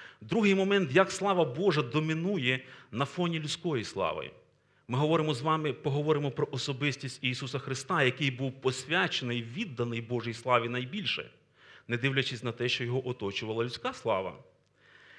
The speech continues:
І ми поговоримо з вами про прагнення людської слави,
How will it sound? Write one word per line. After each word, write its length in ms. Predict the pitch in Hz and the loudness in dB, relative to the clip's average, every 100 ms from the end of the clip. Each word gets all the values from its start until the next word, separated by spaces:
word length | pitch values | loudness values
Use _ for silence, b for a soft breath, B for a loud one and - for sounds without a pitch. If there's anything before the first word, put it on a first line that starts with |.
| b | b
І 40 | 131 | 0
ми 60 | |
поговоримо 460 | 180 214 214 240 214 | 6 8 10 10 6
з 80 | 156 | 4
вами 220 | 208 202 | 6 6
про 220 | - 170 | 6 2
прагнення 580 | - 185 220 190 190 180 | 4 6 6 6 2 4
людської 460 | 180 180 196 190 180 | 4 2 6 6 6
слави, 600 | - 190 175 117 98 | 2 2 4 4 2